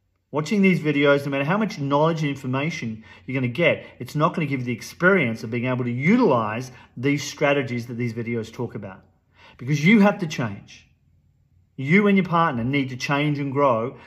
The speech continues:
to make your relationship change and grow. This is common sense, isn't it? And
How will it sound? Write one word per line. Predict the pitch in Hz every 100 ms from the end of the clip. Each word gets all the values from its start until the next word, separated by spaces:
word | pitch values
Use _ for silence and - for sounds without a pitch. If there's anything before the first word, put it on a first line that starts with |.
| -
to | -
make | 139 143 143
your | 147
relationship | 160 247 247 190 113 - _ -
change | - 143 131
and | 123
grow. | 123 127
This | 214 262
is | -
common | 254 240 226
sense, | - 285 -
isn't | 233 220
it? | 127 - - _ _ _ _ _ _ _ _ -
And | 156 160 156 -